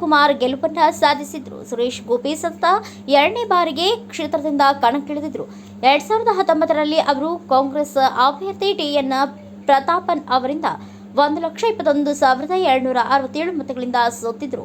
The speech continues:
ಮೂರನೇ ಸ್ಥಾನಕ್ಕೆ ತೃಪ್ತರಾಗಿದ್ರು. ಈ ಬಾರಿ ಗೆಲ್ಲುವ ಮೂಲಕ ಕೇರಳದಲ್ಲಿ ಗೆದ್ದ ಮೊದಲ ಬಿ ಜೆ ಪಿ ಸಂಸದರಾಗಿದ್ದಾರೆ. ಎಲ್ ಡಿ ಎಫ್ನಿಂದ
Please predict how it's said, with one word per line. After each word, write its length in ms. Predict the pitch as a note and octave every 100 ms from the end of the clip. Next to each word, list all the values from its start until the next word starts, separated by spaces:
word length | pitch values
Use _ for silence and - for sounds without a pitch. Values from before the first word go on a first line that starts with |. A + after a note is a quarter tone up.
| G3
ಮೂರನೇ 260 | A3+ A3+ A3+
ಸ್ಥಾನಕ್ಕೆ 420 | G3+ A3 G3+ G3+ A#3 -
ತೃಪ್ತರಾಗಿದ್ರು. 680 | G#3 - C4 C4+ C#4 G3+ - - - - C#4
ಈ 40 |
ಬಾರಿ 260 | C#4+ D#4 E4+ G#4+ C4+
ಗೆಲ್ಲುವ 360 | C4+ C#4 C4 B3+
ಮೂಲಕ 240 | B3 A#3 B3+ C4 A#3+
ಕೇರಳದಲ್ಲಿ 500 | A#3+ D4 D#4+ D#4+ F4 D4
ಗೆದ್ದ 220 | C4+ C#4 C4+
ಮೊದಲ 180 | B3 C#4+ F#4
ಬಿ 80 | E4+ D4
ಜೆ 80 | D4+
ಪಿ 80 | D4 C#4
ಸಂಸದರಾಗಿದ್ದಾರೆ. 840 | B3+ C4 C#4 C#4 C4+ C4 C4+ G3+ - - - - - - - - C4
ಎಲ್ 140 | C#4 C#4
ಡಿ 80 | E4+ D#4+
ಎಫ್ನಿಂದ 380 | D#4 E4 G4